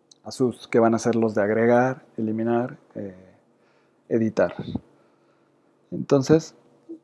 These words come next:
ok, ya tenemos la, eh, ya establecimos la parte de la, de la base de datos.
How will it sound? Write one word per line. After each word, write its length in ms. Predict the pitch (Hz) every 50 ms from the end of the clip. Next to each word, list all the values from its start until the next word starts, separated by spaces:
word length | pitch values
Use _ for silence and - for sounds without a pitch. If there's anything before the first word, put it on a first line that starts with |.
| _ _ _ _ _ _ _ _ _ _ _ _ _ _ _ _ _ _ _ _ _ _ _ _ _ _ _ _ _ -
ok, 160 | - - - 104 101 - _ _ -
ya 140 | 139 139
tenemos 320 | - 165 156 151 151 151 147
la, 420 | 147 123 110 104 98 95 92 - _ _ _
eh, 220 | 113 107 98 - _ _
ya 80 | - 131
establecimos 800 | 120 - 151 139 123 113 113 - 127 123 123 123 120 - - _ _ _ -
la 140 | - - 113
parte 340 | - 117 110 113 - 117 117
de 100 | 107 104
la, 260 | 104 101 98 92 - _ _
de 80 | - 117
la 80 | 110 110
base 240 | 110 107 - 135
de 100 | 131 127
datos. 400 | 127 120 120 - 135 151 - -